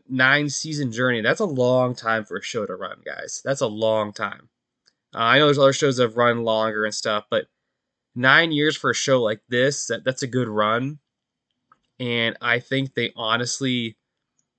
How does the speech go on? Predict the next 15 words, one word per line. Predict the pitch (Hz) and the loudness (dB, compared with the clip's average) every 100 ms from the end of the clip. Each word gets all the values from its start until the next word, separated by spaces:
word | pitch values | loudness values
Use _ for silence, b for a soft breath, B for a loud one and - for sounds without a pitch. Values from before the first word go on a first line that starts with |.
| _ _ _ _ _ _ _ _ _ _ _ _ - | _ _ _ _ _ _ _ _ _ _ _ _ -10
masterclassed, | 120 120 123 123 - 120 - 113 107 101 - - - | 0 4 6 4 -2 -10 -2 2 2 0 -6 -12 -14
um, | 107 101 92 85 | -8 -6 -6 -8
if | 62 117 117 | -8 -8 -8
you | 110 | -6
will, | 104 104 | -2 -2
if | 104 | 0
that | 107 | -2
even | 107 | -2
makes | 101 101 - | -6 -8 -6
sense | 104 101 | -8 -10
at | 95 | -12
this | - | -12
point | - - 104 | -10 -6 -6
in | 104 | -8
time. | 107 107 107 | -8 -4 -4